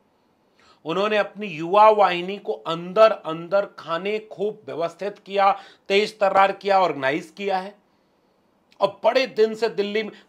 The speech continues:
पता है आपको, गुजरात से एक आदमी को दिल्ली बुलाया गया और रिटायर कराया गया, नौकरी वीआरएस दिलवाया गया, और दिल्ली से लखनऊ भेजा गया। लखनऊ में मकान नहीं मिला रहने का,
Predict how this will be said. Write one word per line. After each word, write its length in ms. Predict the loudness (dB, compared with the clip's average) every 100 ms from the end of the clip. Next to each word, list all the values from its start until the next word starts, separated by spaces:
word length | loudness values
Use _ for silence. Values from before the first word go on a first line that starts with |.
| -6
पता 140 | 0
है 60 | 2
आपको, 200 | 2 -4
गुजरात 500 | -2 2 6 6 6
से 120 | 0
एक 120 | 2
आदमी 320 | 2 0 -2 -6
को 120 | -4
दिल्ली 300 | -4 -4 -4
बुलाया 360 | -2 2 2
गया 240 | 2 2 2
और 220 | 2 -2
रिटायर 400 | -4 2 6 6
कराया 320 | 4 0 0
गया, 180 | 0 -2
नौकरी 360 | -2 -4 -8 -14
वीआरएस 400 | -6 -2 0 -2
दिलवाया 360 | -4 -2 0 0
गया, 180 | -2 -10 -12 -12 -6
और 80 |
दिल्ली 320 | -4 -4 -4 -4
से 140 | -4
लखनऊ 460 | -4 -4 2 4 4
भेजा 320 | 0 -2 -2
गया। 200 | 2 2
लखनऊ 420 | 4 0 0 -4
में 120 | -4 -6
मकान 440 | -4 -2 -2 -4
नहीं 220 | -8 -8
मिला 260 | -6 -2 0
रहने 340 | 0 -2 -6 -14
का, 200 | -18